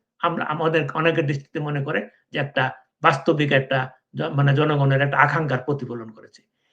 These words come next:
এই জন্যই এই আক্রোশের বর-, বশবর্তী হয়েই, জিজ্ঞাসার বশবর্তী হয়েই এই, এইভাবে কোর্টটা করেছে, যে কোর্টে নাকি যুদ্ধাপরাধীর বিচার হওয়ার কথা,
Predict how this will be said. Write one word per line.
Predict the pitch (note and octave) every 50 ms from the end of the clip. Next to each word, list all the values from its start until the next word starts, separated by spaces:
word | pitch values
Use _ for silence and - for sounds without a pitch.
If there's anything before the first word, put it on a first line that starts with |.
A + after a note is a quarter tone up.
| _ _ _ -
এই | - G3 A#3+ A#3+
জন্যই | A#3 A#3 B3+ C4 C#4+ C4+ A3 F3+ - - - - _ _ _ _ _ _ _ _ -
এই | - F3+ F3+ F3+
আক্রোশের | - - E3+ - - - - C4+ A3+ A3+ C4+ A#3
বর-, | G#3+ F#3+ F3+ - - - - -
বশবর্তী | F3 D#3+ - - - A3 - - - F3+ D#3+
হয়েই, | B2+ A#2+ C3+ D#3 D#3+ C3 A#2 A#2+ - - - _ _ _ _ _ _
জিজ্ঞাসার | - E3 F3 G#3 A#3 B3 A#3+ - A#3 A#3
বশবর্তী | A3 - E3+ E3+ - F3 E3 E3 F3 D3 - - F3 C#3+
হয়েই | A2 A#2 C#3 E3 D#3 B2 G#2+ A2 - - _ _ _ _ _ _ _ _ _
এই, | - E3+ E3 E3+ - - - -
এইভাবে | D#3+ D#3 D3 D#3+ D#3+ D#3+ E3
কোর্টটা | D3+ - E3+ F3+ F3 - F#3 F#3
করেছে, | F#3 F#3+ F3+ F#3 F#3 - F#3 D#3
যে | C#3 C#3 D3+ E3 E3+
কোর্টে | - D3+ D#3 F3 F#3+
নাকি | G3+ G3 G3 G3+ G3 D3+
যুদ্ধাপরাধীর | B2+ D3+ E3 - - B3 A#3+ B3+ B3+ A#3+ A3+ A#3+ A3+ G#3+
বিচার | G#3+ G3 - G3 F3+ -
হওয়ার | C3 C3+ C3 C3+ C3+
কথা, | - - A2+ - A#2 A#2+ B2 -